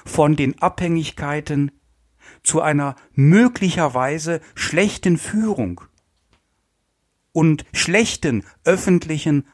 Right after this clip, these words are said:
Autorität. Die Menschen können fortan jetzt selbst religiös beurteilen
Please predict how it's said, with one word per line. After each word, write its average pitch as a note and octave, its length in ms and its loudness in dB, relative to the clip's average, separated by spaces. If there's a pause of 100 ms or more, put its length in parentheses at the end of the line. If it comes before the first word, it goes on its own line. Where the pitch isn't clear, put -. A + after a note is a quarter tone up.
Autorität. B2 840 -4 (3000)
Die D#3+ 120 6
Menschen F3+ 540 4
können F3 360 2
fortan D#3+ 680 0
jetzt - 540 -4
selbst F3+ 680 -2 (220)
religiös C#3 760 0
beurteilen E3+ 1000 -2